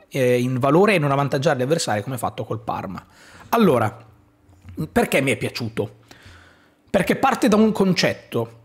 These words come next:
La Juventus ha sbagliato tecnicamente. E questa è un'analisi che abbiamo fatto anche qua sul canale, ce lo siamo detti.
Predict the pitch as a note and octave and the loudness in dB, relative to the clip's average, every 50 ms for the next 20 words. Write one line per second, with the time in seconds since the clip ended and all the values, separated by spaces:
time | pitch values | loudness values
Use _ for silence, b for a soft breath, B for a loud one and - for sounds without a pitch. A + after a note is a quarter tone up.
0 | - - - F#3+ F#3 G3+ G3+ A3+ A3+ B3 C4+ B3+ B3+ B3+ - B3 A#3+ - - - | -16 -2 2 4 4 6 6 6 6 6 4 4 2 2 4 2 2 2 0 -6
1 | - - _ _ - G3+ F#3+ F3 F#3 F3+ F#3+ G3+ G3 G3+ A3+ B3 A#3+ A#3+ - B3+ | -10 -18 _ _ -2 0 0 2 2 2 4 4 4 4 4 2 2 2 0 0
2 | A#3+ B3 - - - A3 G#3+ - G3+ G#3 G#3+ G#3 - G3 E3+ C#3 A#2+ A#2 A2+ A2+ | 0 0 -2 -2 -2 -2 0 2 4 4 4 4 2 0 0 -2 -4 -4 -6 -8
3 | A2+ - B2+ - - _ _ _ _ _ _ _ _ _ _ _ _ _ _ _ | -8 -8 -10 -10 -14 _ _ _ _ _ _ _ _ _ _ _ _ _ _ _
4 | - E3 E3 E3 - - G3+ F#3 - F3 D3+ D3 C#3+ D3 C#3+ C#3 C#3 - C3+ C3+ | 2 2 2 2 0 0 0 0 0 0 0 2 2 2 0 0 -2 -2 -2 -2
5 | C3+ C3 A#2 E3 D3 - - D3+ D3 C#3+ B2+ - A#2+ - C#3+ - - D3+ C3 - | -4 -2 -2 -2 -2 0 0 0 0 0 -2 -4 -2 -2 -2 -2 -4 -6 -4 -4
6 | D#3+ C#3 A#2+ A2 A#2 A#2 A#2 A2+ - - - C3+ B2+ - D3 C#3 C#3 C3 B2 A2+ | -2 -2 0 0 -2 -2 -6 -8 -8 -6 -6 -4 -4 -4 -6 -6 -6 -6 -6 -6
7 | A2+ - - C#3 C3 B | -8 -8 -8 -8 -8 B